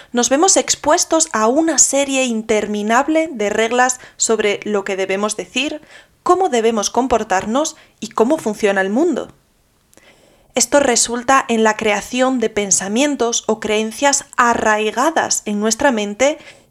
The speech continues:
que pueden limitarnos de formas diferentes en el futuro. ¿Alguna vez te has encontrado diciendo cosas como "no se me dan bien los números",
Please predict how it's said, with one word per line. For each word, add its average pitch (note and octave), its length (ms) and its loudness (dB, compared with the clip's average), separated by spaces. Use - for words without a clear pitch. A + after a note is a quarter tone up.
que A#3+ 120 0
pueden E4+ 400 2
limitarnos A#3 680 0
de G#3+ 100 -2
formas A#3+ 400 -2
diferentes G#3 640 -2
en G#3 100 -4
el F3+ 100 -8
futuro. F#3 440 -8
¿Alguna C#4 340 2
vez D#4+ 280 2
te B3 120 2
has A3+ 160 2
encontrado A#3 720 2
diciendo A3 560 -2
cosas G#3+ 380 0
como G3+ 420 -2
"no A#3+ 320 2
se C#4 160 0
me A#3+ 120 0
dan A3 240 2
bien G#3+ 200 0
los F#3+ 180 0
números", A3 580 0